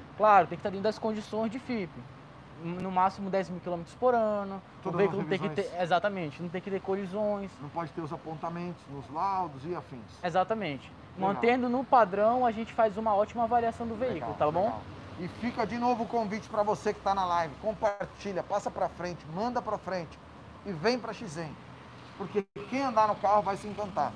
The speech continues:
Speaker 2: Quando eu deito os bancos no formato Magic City, eu chego em mil e
Speaker 1: Mil e quarenta e seis litros de espaço interno.
Speaker 2: É, espaço, hein? É
Speaker 1: Maior
Speaker 2: litro,
Speaker 1: até que
Speaker 2: hein?
Speaker 1: uma caçamba de uma picape, pra você ter uma ideia.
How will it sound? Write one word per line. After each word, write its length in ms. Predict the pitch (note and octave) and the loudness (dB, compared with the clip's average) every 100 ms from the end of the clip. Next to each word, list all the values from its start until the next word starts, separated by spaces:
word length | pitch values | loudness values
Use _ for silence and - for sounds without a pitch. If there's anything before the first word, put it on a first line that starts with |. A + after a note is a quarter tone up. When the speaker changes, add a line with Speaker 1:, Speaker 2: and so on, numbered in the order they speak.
| - - - - - - - - - | -8 -16 -16 -16 -16 -14 -14 -14 -4
Speaker 2:
Quando 180 | G#3+ A#3+ | 0 8
eu 100 | B3+ | 8
deito 340 | A#3+ B3 B3+ A#3+ | 10 8 8 -2
os 80 | |
bancos 400 | - A#3 A#3 - - - | 0 0 0 -4 -10 -8
no 340 | G3+ G3+ G3 - - | -4 -2 -4 -8 -2
formato 360 | G3+ F#3+ F#3+ G3 | -2 0 -2 -2
Magic 280 | G3 - - | -6 -6 -8
City, 260 | A3 F#3+ | -8 -2
eu 100 | G#3+ | -2
chego 240 | G3+ G#3 G3 | 0 -2 -2
em 40 | |
mil 280 | G3 A#3 A#3+ | -2 -2 -2
e 200 | C4 C#4+ - - - | -4 -6 -14 -18 -4
Speaker 1:
Mil 220 | G3 C4 | 0 0
e 60 | C4 | 2
quarenta 340 | B3 A#3+ A#3+ | 0 0 -6
e 20 | |
seis 220 | A#3 A3 | -4 -4
litros 180 | G3 F#3+ | -4 -10
de 60 | F#3 | -12
espaço 320 | - F3+ F#3+ | 2 2 2
interno. 300 | F#3 B2 B2 | -10 -10 -8
Speaker 2:
É, 160 | D#3 E3 | -6 -6
espaço, 460 | C#3 - D#3 C#3+ E3 | -6 -2 -2 -2 -6
hein? 80 | |
É 100 | E3+ | -8
Speaker 1:
Maior 180 | D#3+ F3 | 4 6
Speaker 2:
litro, 0 | |
Speaker 1:
até 180 | F3+ G3+ | 8 6
que 80 | F#3+ | 6
Speaker 2:
hein? 20 | |
Speaker 1:
uma 60 | A3+ | 4
caçamba 320 | A3+ A3+ A3 | 4 -2 -2
de 80 | A3 | -2
uma 60 | |
picape, 400 | G#3+ A3 D#3+ D#3 | -4 0 4 4
pra 80 | - | 2
você 60 | - | -4
ter 60 | |
uma 120 | E3+ D3+ | -2 0
ideia. 260 | C3+ B2+ | -2 -4